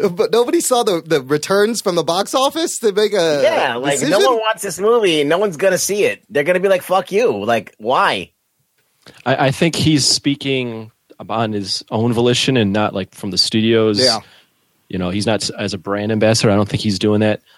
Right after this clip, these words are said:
Speaker 3: Um, because as Rug Boy said, I mean, this, this movie was, not only was it horrible, it was, like, it didn't, and it didn't make much money. It was horrible. It's not even horrible. It was beyond horrible. It's, like, Razzie level bad.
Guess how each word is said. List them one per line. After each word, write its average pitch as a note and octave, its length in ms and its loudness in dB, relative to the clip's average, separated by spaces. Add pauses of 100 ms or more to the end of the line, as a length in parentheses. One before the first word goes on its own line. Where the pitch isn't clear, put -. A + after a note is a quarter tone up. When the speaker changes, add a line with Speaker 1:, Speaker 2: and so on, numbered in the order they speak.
(160)
Speaker 3:
Um, G2+ 300 -2
because A2 320 -2
as G#2 140 -2
Rug B2 180 0
Boy A#2 160 2
said, A#2 500 2
I G2+ 60 -2
mean, F#2+ 180 -2
this, - 280 -6 (120)
this - 160 -4
movie B2 220 4
was, G2 120 0
not A#2 140 4
only A2 160 4
was F2+ 140 2
it F2 60 -2
horrible, G2 600 2 (380)
it D#3 100 4
was, B2+ 320 2
like, G2 440 0 (480)
it A#2 100 -6
didn't, D3+ 200 2
and C3 120 2
it A#2 80 0
didn't C#3+ 220 2
make B2+ 180 0
much B2 240 -2
money. G#2+ 280 0
It G#2 40 2
was G2 120 -2
horrible. A#2+ 360 2
It's - 200 -8
not D3+ 160 2
even A#2+ 280 0 (380)
horrible. C3 280 2
It A#2+ 60 0
was G#2+ 220 0
beyond B2 520 0
horrible. F#2+ 280 -4
It's, G2+ 140 -6
like, A2+ 140 -2 (260)
Razzie A#2 880 0 (200)
level G2+ 320 -2
bad. F2 480 -4